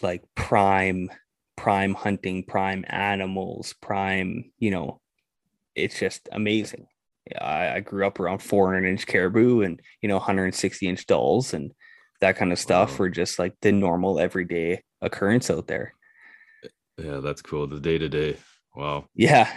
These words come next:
Speaker 1: exactly. So, I mean, I, I, I feel damn lucky about how I grew up, for sure.
Speaker 2: Yeah. So then you, you guys, you moved to Dawson, you said?
Speaker 1: Yeah, I moved to Dawson, and then, um,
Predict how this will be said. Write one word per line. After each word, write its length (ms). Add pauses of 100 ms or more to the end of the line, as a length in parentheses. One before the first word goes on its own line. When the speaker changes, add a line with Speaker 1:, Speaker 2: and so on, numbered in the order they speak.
Speaker 1:
exactly. 680
So, 160
I 40
mean, 200
I, 240 (680)
I, 100
I 120
feel 220
damn 260
lucky 300
about 220
how 100
I 80
grew 240
up, 220
for 180
sure. 340 (420)
Speaker 2:
Yeah. 380 (220)
So 160
then 200
you, 160
you 180
guys, 320
you 60
moved 260
to 60
Dawson, 440
you 80
said? 200 (1120)
Speaker 1:
Yeah, 120
I 40
moved 220
to 60
Dawson, 580
and 180
then, 280
um, 400